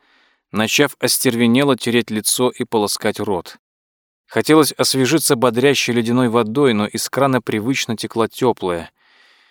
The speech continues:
Ему стало ещё противнее. Вернувшись в комнату, Павел натянул футболку, поднял с пола бутылку и свинтил пробку.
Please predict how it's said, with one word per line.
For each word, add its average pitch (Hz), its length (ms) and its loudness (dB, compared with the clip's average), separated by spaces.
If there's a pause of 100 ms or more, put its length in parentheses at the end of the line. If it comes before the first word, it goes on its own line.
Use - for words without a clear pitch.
(320)
Ему 139 280 4
стало 117 320 2
ещё 104 380 -2
противнее. 82 680 -10 (1040)
Вернувшись 151 600 2
в - 80 -8
комнату, 170 440 4
Павел 143 360 2
натянул 127 400 2
футболку, 131 800 0 (460)
поднял 123 360 4
с - 100 -8
пола 117 280 -2
бутылку 139 560 -2
и 120 140 -10
свинтил 110 500 -4
пробку. 90 580 -4